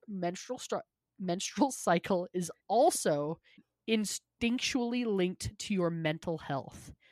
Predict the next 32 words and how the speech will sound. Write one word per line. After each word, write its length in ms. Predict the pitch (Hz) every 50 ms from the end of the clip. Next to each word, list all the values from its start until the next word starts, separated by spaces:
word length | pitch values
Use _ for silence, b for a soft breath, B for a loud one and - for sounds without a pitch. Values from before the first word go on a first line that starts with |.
| b b b b _
And 180 | 180 180 175 -
keeping 400 | - - 247 - 302 269 269 262
your 200 | 262 262 - -
eye 340 | - 208 220 240 254 339 330
on 140 | - 190 185
your 100 | 175 165
mental 300 | 160 156 170 180 202 175
health 380 | 156 190 202 269 - - - _ _ _ -
may 340 | 170 170 175 180 190 196 208
explain 580 | 202 - 185 - - - - 175 165 156 156 160
the 60 | 151
cha-, 320 | - - 165 151 147 147 160 - _ _
changes, 540 | - - 170 160 156 160 156 147 147 - - _ - 143
uh, 220 | 165 156 151 - -
in 160 | - 170 160
your 80 | 151 147
period. 380 | - - 233 226 165 - - -
So 340 | - - - 214 180 - - _ _ -
they 100 | 165 165
go 100 | 185 147
on 80 | 165
to 60 | -
say, 160 | - - 143 139 B B B B B B B B B B
It 100 | 214 196
is 140 | 190 180 - - _ -
estimated 800 | 262 - - - - 349 320 254 190 170 151 143 156 233 285 - - - _ _ _ _ -
that 120 | 180 - -
over 280 | 208 202 196 180 190 185
ninety 500 | 185 180 180 180 165 175 202 226 233 294 311
percent 520 | - - 330 302 - - 233 208 214 -
of 140 | - - _
people 360 | - - 190 - - 190 202